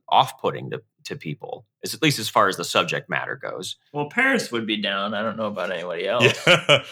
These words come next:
Speaker 3: <laughs>
Speaker 1: Right, yeah.
Speaker 3: Trust the French. But, um, but yeah, it was not kind of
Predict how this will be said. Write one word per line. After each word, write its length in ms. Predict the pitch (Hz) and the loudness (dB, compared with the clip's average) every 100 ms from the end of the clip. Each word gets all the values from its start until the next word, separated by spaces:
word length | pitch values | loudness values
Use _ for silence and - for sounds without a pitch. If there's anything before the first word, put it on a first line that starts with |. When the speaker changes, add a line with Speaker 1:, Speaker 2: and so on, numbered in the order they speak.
| - | -18
Speaker 3:
<laughs> 180 | - - | -10 2
Speaker 1:
Right, 360 | 151 120 117 | 6 8 8
yeah. 280 | 123 92 67 | 6 6 6
Speaker 3:
Trust 240 | 131 123 | 4 4
the 80 | - | 0
French. 480 | - 101 87 - - | 2 2 0 -8 0
But, 200 | 110 - | 0 4
um, 320 | 117 113 117 - - - | 4 4 0 -10 -10 0
but 100 | 143 | 6
yeah, 180 | 170 127 | 6 6
it 180 | 131 143 | 4 4
was 220 | 151 143 | 4 4
not 440 | 160 196 226 - _ _ | 4 4 4 0 _ _
kind 200 | - 160 | -4 -2
of 100 | 143 | -2